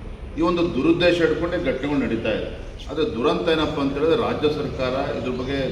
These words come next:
ಗಂಭೀರವಾಗಿ ತೆಗೆದುಕೊಳ್ಳದೆ ಇರ್ತಕ್ಕಂಥದ್ದು. ಮಂಗಳೂರಿನಲ್ಲಿ ಸುಹಾಸ್ ಶೆಟ್ಟಿ ಹತ್ಯೆ ಪ್ರಕರಣ ಇರ್ಬೋದು, ಬೇರೆ ಬೇರೆ ಪ್ರಕರಣ, ಉದಾಹರಣೆ ಮೈಸೂರಿನಲ್ಲಿ, ಅಲ್ಲೂ ಕೂಡ ಪೊಲೀಸ್ ಸ್ಟೇಷನ್ಗೆ ನುಗ್ಗಿ ಇವತ್ತು ಪೊಲೀಸರನ್ನೇ ಬೆದರಿಸ್ತಕ್ಕಂಥ ಕುತಂತ್ರವು ಕೂಡ, ಷಡ್ಯಂತ್ರವು ಕೂಡ ನಡೀತಾ ಇದೆ.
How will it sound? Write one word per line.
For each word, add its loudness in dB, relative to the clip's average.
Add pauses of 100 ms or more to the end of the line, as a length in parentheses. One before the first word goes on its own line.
ಗಂಭೀರವಾಗಿ 2
ತೆಗೆದುಕೊಳ್ಳದೆ -2
ಇರ್ತಕ್ಕಂಥದ್ದು. -4 (1080)
ಮಂಗಳೂರಿನಲ್ಲಿ 2
ಸುಹಾಸ್ 2
ಶೆಟ್ಟಿ -2
ಹತ್ಯೆ 0
ಪ್ರಕರಣ 0
ಇರ್ಬೋದು, 0 (920)
ಬೇರೆ 4
ಬೇರೆ 4
ಪ್ರಕರಣ, 0
ಉದಾಹರಣೆ 2
ಮೈಸೂರಿನಲ್ಲಿ, 0 (200)
ಅಲ್ಲೂ 0
ಕೂಡ -2
ಪೊಲೀಸ್ -2
ಸ್ಟೇಷನ್ಗೆ -2
ನುಗ್ಗಿ -2
ಇವತ್ತು 0 (1040)
ಪೊಲೀಸರನ್ನೇ 4
ಬೆದರಿಸ್ತಕ್ಕಂಥ 0
ಕುತಂತ್ರವು 0
ಕೂಡ, -4
ಷಡ್ಯಂತ್ರವು -2
ಕೂಡ -4
ನಡೀತಾ 0
ಇದೆ. 0